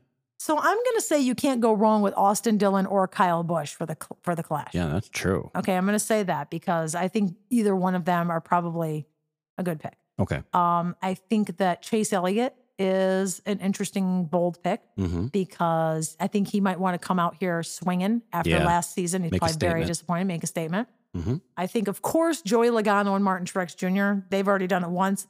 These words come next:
Speaker 1: They could do it again.
Speaker 2: Yeah.
Speaker 1: And, uh, you know, Kyle Larson.
Speaker 2: Yeah.
Speaker 1: I'm sorry. I keep clicking. Uh,
Speaker 2: No,
Speaker 1: uh,
Speaker 2: that's
Speaker 1: uh,
Speaker 2: okay.
Speaker 1: all right.
Speaker 2: Is that your headphone?
Speaker 1: No, it's just me.
Speaker 2: Oh, it's okay.
Speaker 1: All right.
Speaker 2: You know what?
Speaker 1: What?
Speaker 2: Joey Logano didn't have a very good year last year.
Speaker 1: It's true.
Speaker 2: By his standards.
Speaker 1: True.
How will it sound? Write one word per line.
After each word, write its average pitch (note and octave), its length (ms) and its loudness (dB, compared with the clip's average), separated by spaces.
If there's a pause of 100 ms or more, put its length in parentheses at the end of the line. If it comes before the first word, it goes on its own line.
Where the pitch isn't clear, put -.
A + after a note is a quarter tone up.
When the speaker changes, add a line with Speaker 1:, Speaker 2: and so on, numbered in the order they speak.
Speaker 1:
They E3+ 120 -2
could F3+ 200 -4
do F3 120 -2
it F#3 80 -4
again. F#3+ 300 -2 (120)
Speaker 2:
Yeah. C#2+ 300 -2 (1000)
Speaker 1:
And, D#4+ 280 2
uh, E4 60 6
you F4+ 120 0
know, F#4 140 2
Kyle F#4+ 240 2
Larson. D4 340 -4 (260)
Speaker 2:
Yeah. D3+ 280 4 (240)
Speaker 1:
I'm - 100 2
sorry. E3+ 240 0
I E3 60 -2
keep - 240 -8
clicking. C3+ 420 -8 (240)
Uh, C3 140 -2
Speaker 2:
No, A#3+ 100 4
Speaker 1:
uh, C4+ 40 2
Speaker 2:
that's - 180 2
Speaker 1:
uh, C#4+ 40 4
Speaker 2:
okay. E3+ 360 2
Speaker 1:
all G3 80 -2
right. E3+ 140 0
Speaker 2:
Is - 80 2
that E3+ 100 4
your D3 80 4
headphone? D#3+ 340 0 (180)
Speaker 1:
No, A#3+ 300 2
it's A3+ 80 -2
just - 160 -8
me. D3+ 500 -2
Speaker 2:
Oh, D3 120 0
it's B3+ 100 -2
okay. F2+ 480 -2 (160)
Speaker 1:
All F#3+ 60 0
right. D3 400 -2
Speaker 2:
You B2 60 6
know D#3 100 4
what? F3 340 0
Speaker 1:
What? D3+ 240 -4 (300)
Speaker 2:
Joey E3 180 4
Logano F#3+ 340 2
didn't D#3 160 2
have C3 100 2
a B2 40 -2
very B2+ 180 2
good A2 220 0
year G#2+ 220 2
last C#2 340 -4
year. - 220 -8
Speaker 1:
It's F3+ 180 -2
true. F#3 320 -4
Speaker 2:
By G#2 160 4
his G2+ 180 2
standards. C#2 560 -4
Speaker 1:
True. F#3+ 280 0